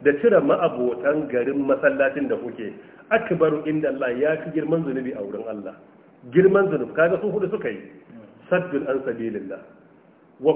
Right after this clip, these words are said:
kufrun billah, wa saddun anil masjidil haram, wa kufrun bihi, sannan na hudu, "wa ikhraju ahlihi." Sai Allah ya ce, "Wannan ai ya fi hatsari." Allah Ta'ala ya ce, "Wal fitnatu akbaru min al-qatl."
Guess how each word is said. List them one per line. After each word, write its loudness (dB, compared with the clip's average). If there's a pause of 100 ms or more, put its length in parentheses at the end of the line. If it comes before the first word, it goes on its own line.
kufrun 0
billah, -6 (1040)
wa 6
saddun 4
anil -2
masjidil -4
haram, -2 (920)
wa 4 (120)
kufrun 4
bihi, -8 (600)
sannan 6
na 6
hudu, 0
"wa 2
ikhraju -2
ahlihi." -8 (440)
Sai -6
Allah -4
ya -4
ce, -8
"Wannan -2
ai -6
ya -2
fi -10
hatsari." -4 (1600)
Allah 2
Ta'ala 2
ya 2
ce, -6
"Wal -2 (160)
fitnatu -2
akbaru 0
min -4
al-qatl." -8